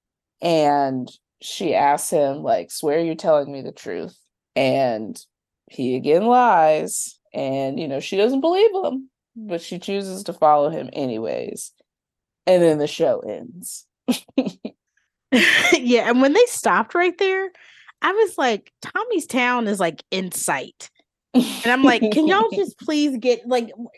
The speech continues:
Speaker 2: girl, you got another forty-five minutes. Wait till you get inside to tell 'em." 'Cause I'm like, I,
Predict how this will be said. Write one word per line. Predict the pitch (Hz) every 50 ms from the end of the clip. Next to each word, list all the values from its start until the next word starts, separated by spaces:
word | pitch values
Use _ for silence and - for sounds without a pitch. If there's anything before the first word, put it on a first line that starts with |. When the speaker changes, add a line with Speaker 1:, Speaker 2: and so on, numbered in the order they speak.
| - 262
Speaker 2:
girl, | 262 294 302 285 262 262
you | 285
got | 294 277 254
another | 240 226 202 190 180
forty-five | - - 190 175 170 170 - 170 160 160
minutes. | 175 165 160 160 165 -
Wait | 269 311 311 -
till | - 240
you | 208
get | 175 170 135
inside | 135 - - 151 143 139 135
to | 143 151
tell | - 180 147 131 131
'em." | 135 151 -
'Cause | - - - - - 427
I'm | 453 453
like, | 415 311 247 - - _ _ _ -
I, | 285 339